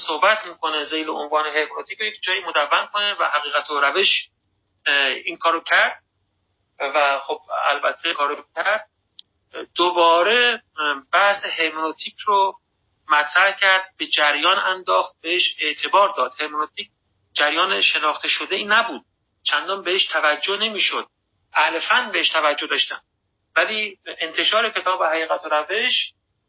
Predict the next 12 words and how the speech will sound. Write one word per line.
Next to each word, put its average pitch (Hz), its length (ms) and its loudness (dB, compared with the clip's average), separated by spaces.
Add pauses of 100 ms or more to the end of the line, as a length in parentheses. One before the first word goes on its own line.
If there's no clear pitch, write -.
بحث 185 260 0
هرمنوتیک 160 540 -8
رو 180 340 -4 (300)
خیلی 185 340 -4
جدی 160 420 -6
مطرح 175 420 2
کرد 214 300 2 (680)
و 143 440 4
به 147 80 -8
یکی 175 220 0
از 170 140 2
مباحث، 143 540 0